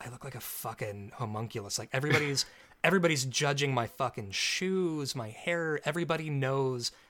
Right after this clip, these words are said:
Speaker 1: I'm not, first of all, I'm not fucking cool. Second of all, like, you know, you're, you just, you sort of have this idea in your head of, like, there's, like, a record scratch and everybody's looking over at you to judge
Speaker 2: Mm-hmm.
Speaker 1: you.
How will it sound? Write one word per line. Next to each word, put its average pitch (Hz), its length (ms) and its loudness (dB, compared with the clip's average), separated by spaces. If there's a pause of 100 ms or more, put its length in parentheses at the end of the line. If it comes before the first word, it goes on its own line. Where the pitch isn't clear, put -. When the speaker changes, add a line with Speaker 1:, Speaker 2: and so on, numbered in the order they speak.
(120)
Speaker 1:
I'm 180 200 4
not, 226 180 4
first 214 240 2
of 165 80 4
all, 131 100 8
I'm 160 100 2
not 180 160 0
fucking 120 280 -6
cool. 107 380 -6
Second 135 340 -2
of 123 80 0
all, 113 280 2
like, 107 280 -8 (380)
you 214 80 4
know, 240 60 6
you're, 190 160 2
you 170 120 -6
just, 160 160 -2
you 175 80 -2
sort 196 200 4
of 180 100 -2
have 180 200 2
this 160 140 0
idea 165 380 0
in 196 120 2
your 123 120 -2
head 262 240 -4
of, 147 100 -2
like, 127 160 0
there's, 127 160 0
like, 120 140 -2
a 113 40 -4
record 156 380 -2
scratch 143 380 0
and 127 60 -4
everybody's 120 340 -2
looking 117 240 -6
over 214 220 -4
at 151 180 -4
you 127 100 -6
to 117 80 -4
judge - 200 -4
Speaker 2:
Mm-hmm. 120 400 2
Speaker 1:
you. 127 60 -4